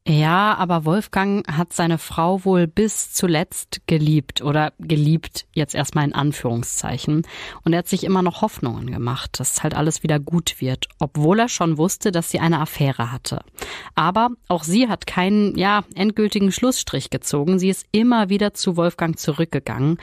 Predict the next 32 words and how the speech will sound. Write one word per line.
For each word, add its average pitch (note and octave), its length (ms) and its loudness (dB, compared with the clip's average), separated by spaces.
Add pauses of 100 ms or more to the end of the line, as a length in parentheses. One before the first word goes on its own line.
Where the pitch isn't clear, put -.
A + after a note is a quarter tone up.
(360)
in F3 140 2
der E3 120 2
Tatnacht - 640 -4
auch. - 360 -4 (100)
Sie D#3+ 160 2
hatte F3 180 0
sich F3 180 0
mit E3+ 140 0
ihrem D#3 140 4
Liebhaber D3+ 420 0
getroffen, D3 580 -4
hat - 220 -4
sich D#3+ 160 -4
dann F3 160 0
aber F3+ 220 2
mitten A3+ 280 2
in F#3+ 140 2
der E3+ 80 4
Nacht E3 320 0
von E3+ 180 -2
einem D#3+ 240 2
Taxifahrer E3+ 680 -2
in D#3 120 -2
die D#3+ 80 -2
gemeinsame D3+ 560 2
Wohnung D#3 360 2
zurückbringen C#3+ 640 -2
lassen. D3+ 480 0 (340)
So - 180 -2
als D#3 220 -2
wenn, D#3+ 220 2
ja, D3+ 240 0